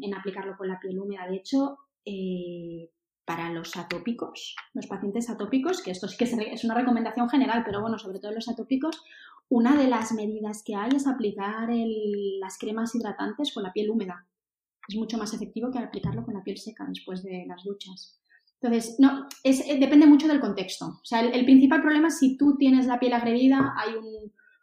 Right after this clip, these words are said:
un lavado constante, hay un contacto constante con sustancias que son irritantes ya de por sí. Es distinto, pero bueno, aplicar un retinol con la piel húmeda, mm, no creo que te vaya a empeorar respecto a aplicarlo con la piel seca.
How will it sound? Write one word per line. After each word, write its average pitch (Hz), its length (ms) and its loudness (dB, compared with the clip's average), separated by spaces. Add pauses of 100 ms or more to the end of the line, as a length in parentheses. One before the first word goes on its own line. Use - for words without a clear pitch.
(120)
un 269 180 12
lavado 226 360 2
constante, 226 580 0 (320)
hay 208 100 -4
un 208 100 -4
contacto 208 480 -10
constante 202 440 -10
con 196 240 -8
sustancias 196 420 -10
que 226 60 -12
son 220 120 -8
irritantes 196 600 -8
ya 196 120 -12
de 196 60 -14
por 185 160 -18
sí. 220 420 -8 (760)
Es 254 180 0
distinto, 202 420 2
pero 208 160 -2
bueno, 214 180 0
aplicar 247 340 0
un 294 80 10
retinol 262 600 4
con 214 200 -4
la 208 200 -4
piel 233 560 2
húmeda, 202 440 0 (600)
mm, 220 1200 0
no 240 180 2
creo 233 220 2
que 233 100 0
te 233 120 -2
vaya 202 640 -2
a 190 120 -6
empeorar 196 440 -6
respecto 190 360 -12
a 196 40 -14
aplicarlo 190 380 -8
con 196 100 -8
la 185 80 -8
piel 180 160 -8
seca. - 320 -20